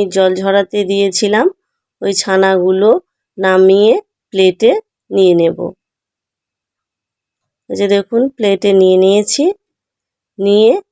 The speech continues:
হাত দিয়ে ভালো করে মেখে নেব। এই যে দেখুন, ছানাগুলো আমার কিন্তু একদম শক্ত হয়নি।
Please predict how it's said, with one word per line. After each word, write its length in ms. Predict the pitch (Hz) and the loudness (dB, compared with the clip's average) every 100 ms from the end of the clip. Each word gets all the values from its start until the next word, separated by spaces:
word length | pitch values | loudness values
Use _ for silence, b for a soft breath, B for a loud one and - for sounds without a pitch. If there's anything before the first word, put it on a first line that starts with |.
| _ _ _ _ | _ _ _ _
হাত 240 | 190 196 180 | -4 -4 -6
দিয়ে 220 | - 220 233 | -4 0 0
ভালো 360 | 208 185 190 196 185 | -2 -2 0 0 -4
করে 360 | - 185 208 415 - _ _ _ _ 196 | -2 2 2 0 -4 _ _ _ _ -4
মেখে 360 | 190 185 185 | -4 -2 -2
নেব। 220 | 175 170 170 170 _ _ _ _ _ _ _ _ _ _ _ _ _ _ _ _ _ _ _ _ _ _ _ _ _ _ _ _ _ _ _ _ _ _ | -2 -4 -8 -14 _ _ _ _ _ _ _ _ _ _ _ _ _ _ _ _ _ _ _ _ _ _ _ _ _ _ _ _ _ _ _ _ _ _
এই 60 | 190 | -4
যে 120 | 196 | -2
দেখুন, 320 | 190 196 - 233 | 0 -2 -2 -4
ছানাগুলো 540 | - 190 190 185 190 196 | -2 0 2 2 0 0
আমার 280 | 190 185 185 | 0 0 -2
কিন্তু 240 | 190 196 | -4 -2
একদম 360 | 190 165 185 196 | -4 -4 -4 -6
শক্ত 340 | - 185 _ 185 | -6 -10 _ -10
হয়নি। 480 | 190 185 185 196 | -4 -4 -2 -2